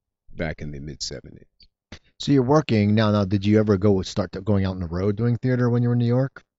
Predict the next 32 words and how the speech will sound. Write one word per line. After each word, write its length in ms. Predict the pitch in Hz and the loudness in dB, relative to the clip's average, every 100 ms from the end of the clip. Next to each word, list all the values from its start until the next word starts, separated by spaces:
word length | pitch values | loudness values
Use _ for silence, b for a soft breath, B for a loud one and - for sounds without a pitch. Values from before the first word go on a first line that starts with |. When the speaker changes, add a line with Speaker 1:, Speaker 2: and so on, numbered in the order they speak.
| - | -6
Speaker 1:
Um, 240 | 120 120 - - - - | -2 -2 -4 -18 -20 -18
you, 240 | - 127 - | -8 -6 -6
you 160 | 120 127 | -6 -2
know, 260 | 123 110 - | 0 0 -2
I 120 | 107 | -2
was 360 | 123 123 113 98 | 0 0 -2 -8
a 120 | 98 92 | -8 -6
non-union 640 | 98 101 110 104 95 92 | -4 -2 -2 -2 -2 -4
actor 280 | 90 - 90 | -6 -8 -10
until 200 | - 87 | -12 -12
nineteen 340 | 90 87 85 | -12 -12 -10
seventy-nine. 800 | 85 85 78 78 76 76 69 64 | -10 -10 -12 -14 -14 -14 -16 -16
I, 120 | 80 - | -16 -16
you 260 | 107 113 | -12 -10
know, 240 | 113 110 110 - - | -8 -10 -12 -18 -14
I, 280 | - 107 101 - | -10 -8 -8 -10
I 80 | 98 | -8
got, 240 | 104 92 - | -6 -6 -8
um, 480 | 92 85 78 - 98 _ | -12 -10 -12 -16 -20 _
um, 380 | 98 90 92 85 - | -18 -16 -18 -20 -18
a 80 | 90 | -16
job, 500 | - 90 85 82 76 78 - | -12 -8 -8 -10 -12 _ -18
uh, 280 | 50 - 50 - | -18 -18 -20 -18
at 120 | - | -16
the 80 | 98 | -16
Kennedy 380 | - 95 92 78 | -14 -12 -12 -12
Center 340 | - 82 73 | -12 -12 -16
doing 260 | 71 85 78 | -14 -14 -14
a 60 | 73 | -14
play. 520 | - 85 85 76 78 _ _ _ _ _ _ _ | -16 -14 -12 -12 -16 _ _ _ _ _ _ _
And, 440 | 85 87 82 85 80 | -10 -8 -8 -10 -10
um, 480 | 82 80 - - | -12 -12 -16 -20